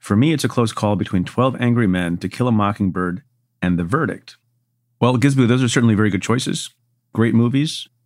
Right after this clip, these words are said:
You know, for a long time, I would say that my favorite legal drama, we'll put aside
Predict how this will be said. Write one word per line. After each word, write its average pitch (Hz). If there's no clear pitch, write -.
You -
know, 123
for 123
a 120
long 175
time, 104
I 107
would 107
say 92
that 92
my 98
favorite 123
legal 101
drama, 90
we'll 90
put 101
aside 90